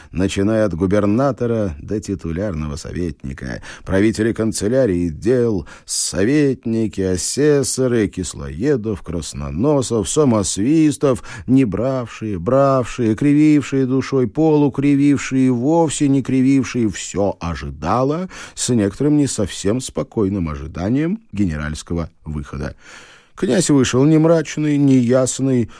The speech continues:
взор его был тверд, так же, как и шаг. Все чиновное собрание поклонилось, многие в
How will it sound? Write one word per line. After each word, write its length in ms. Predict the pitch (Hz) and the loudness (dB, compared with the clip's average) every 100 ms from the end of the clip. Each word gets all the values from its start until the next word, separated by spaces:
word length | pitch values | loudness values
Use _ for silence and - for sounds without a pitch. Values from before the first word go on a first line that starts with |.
| - | -8
взор 300 | 139 143 196 | -2 2 4
его 140 | 123 101 | 4 2
был 200 | 87 85 | -2 -4
тверд, 560 | 104 127 151 151 - | 0 2 4 2 -4
так 220 | - 135 117 | -2 0 0
же, 100 | 123 | 0
как 200 | 127 127 | 0 -2
и 40 | |
шаг. 460 | 113 123 120 113 - - | 0 2 2 0 -8 -20
Все 300 | - - 110 | -12 -2 0
чиновное 600 | 107 107 104 110 104 98 | 0 2 2 4 2 0
собрание 500 | 92 95 98 95 90 | 0 0 0 2 0
поклонилось, 720 | 85 82 80 80 101 131 92 - | -2 -6 -6 0 2 2 0 -2
многие 480 | 82 85 76 71 69 | -4 -4 -4 -8 -10
в 180 | - | -12